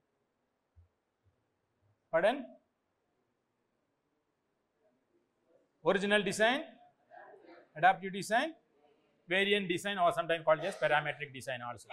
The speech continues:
Variant design or parametric design. And then we talked about two stages, or two product development process, that is gate process, stage gate process and spiral model process,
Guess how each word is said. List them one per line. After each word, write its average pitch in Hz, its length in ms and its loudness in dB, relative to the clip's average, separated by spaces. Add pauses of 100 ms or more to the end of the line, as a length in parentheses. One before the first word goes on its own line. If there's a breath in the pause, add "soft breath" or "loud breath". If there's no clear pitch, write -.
Variant 156 400 -2
design 165 300 -6
or 196 160 0 (360)
parametric 143 500 2
design. 117 280 -10 (580)
And 180 240 6
then 226 360 6 (240)
we 185 100 -4
talked 220 320 8
about 233 360 8 (760)
two 285 420 4
stages, 202 840 4 (720)
or 151 100 -2
two 262 240 2
product 196 360 8
development 175 440 2
process, 151 560 -4 (500)
that 147 200 4
is 240 280 -2 (800)
gate 175 320 4
process, - 440 4
stage 190 280 4
gate 214 240 8
process 208 460 -2 (340)
and 226 220 -4 (340)
spiral 160 420 2
model 135 280 -2
process, - 460 -20